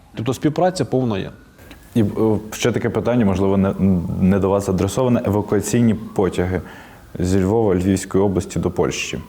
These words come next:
Speaker 1: З перших днів потяги працювали. От про це, що я зараз згадую. У нас, е, були дні, що на залізничному вокзалі було і п'ятдесят, і шістдесят тисяч людей. Всіх ми в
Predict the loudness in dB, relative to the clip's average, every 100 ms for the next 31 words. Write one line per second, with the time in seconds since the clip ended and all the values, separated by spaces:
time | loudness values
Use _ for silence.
0 | -18 -20 -20 -20 -20 -20 -20 -20 -20 -20
1 | -20 -20 -20 -20 -14 -4 -2 0 0 2
2 | 2 0 -2 -2 2 0 0 -2 0 0
3 | -2 -6 -6 -6 -6 -2 -2 2 2 2
4 | 0 0 -2 -2 -6 -8 -18 -20 -20 -20
5 | -16 -4 0 0 -2 -4 0 2 2 2
6 | 0 -2 -6 -16 -18 -18 -20 -10 0 2
7 | 4 2 0 -2 -4 -12 -16 -4 0 2
8 | 0 -4 -2 0 0 -2 0 0 0 -2
9 | -2 -2 -2 -2 -2 -2 -2 -2 -2 -4
10 | -8 -6 -4 -2 -2 -4 -4 -4 -4 -2
11 | -2 0 -2 0 0 -2 -6 -18 -20 -20
12 | -20 -20 -20 -18 -10 0 0 0 0 2
13 | 2 0 0 0